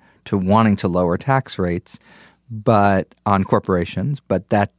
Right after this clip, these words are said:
isn't the same as cutting taxes for corporations. American corporations currently pay a relatively low effective rate and a high statutory rate,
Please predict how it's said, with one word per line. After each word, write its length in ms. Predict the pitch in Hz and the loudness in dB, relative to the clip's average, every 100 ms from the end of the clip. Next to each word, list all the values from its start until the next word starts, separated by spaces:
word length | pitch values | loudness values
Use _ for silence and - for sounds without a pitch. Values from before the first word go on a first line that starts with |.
| _ | _
isn't 240 | 135 123 110 | 2 4 2
the 100 | 107 | 2
same 240 | 107 98 | 2 2
as 100 | 92 | 0
cutting 360 | - 147 110 80 | 0 0 0 -2
taxes 420 | 80 - - - | -4 -4 -8 -10
for 140 | - | -10
corporations. 720 | - 82 - 69 - - - | -4 -2 -2 -8 -10 -12 -6
American 400 | 92 95 92 104 | -2 0 -2 -4
corporations 840 | 95 92 - 92 87 - 90 90 - _ _ - _ - | -4 -4 -2 -4 -4 -4 -4 -4 -10 _ _ -20 _ -2
currently 300 | 135 - 98 | -2 0 -2
pay 220 | 117 98 | 2 2
a 60 | |
relatively 540 | 92 95 92 - 92 95 | 4 2 2 -2 -2 -2
low 640 | 87 87 101 98 95 92 - _ _ _ - | -2 0 2 2 0 -2 -8 _ _ _ -12
effective 640 | 104 - 190 - 190 175 | -6 0 0 0 -4 -2
rate 400 | 82 82 92 - - _ _ | -4 -4 -4 -8 -20 _ _
and 100 | 101 | -2
a 40 | 101 | 0
high 180 | 98 85 | 0 -2
statutory 680 | - 151 143 - - 87 85 | 0 0 0 -4 -4 -4 -2
rate, 320 | 82 85 | -4 -4